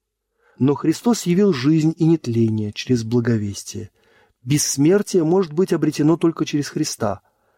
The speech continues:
Иисус говорит: «Верующий в Сына имеет жизнь вечную,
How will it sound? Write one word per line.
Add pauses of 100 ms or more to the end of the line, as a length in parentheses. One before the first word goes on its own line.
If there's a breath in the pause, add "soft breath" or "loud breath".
(240)
Иисус
говорит: (420 soft breath)
«Верующий
в
Сына
имеет
жизнь
вечную,